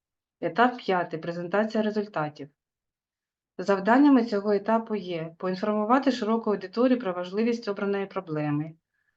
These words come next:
ознайомити присутніх із результатами етапу збирання і аналізу інформації,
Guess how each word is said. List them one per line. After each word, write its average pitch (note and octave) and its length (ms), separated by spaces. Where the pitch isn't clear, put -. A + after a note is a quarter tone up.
ознайомити A3 720
присутніх A3+ 720
із G3 160
результатами G3 680
етапу G#3+ 320
збирання G3+ 480
і - 20
аналізу F#3+ 380
інформації, D#3+ 840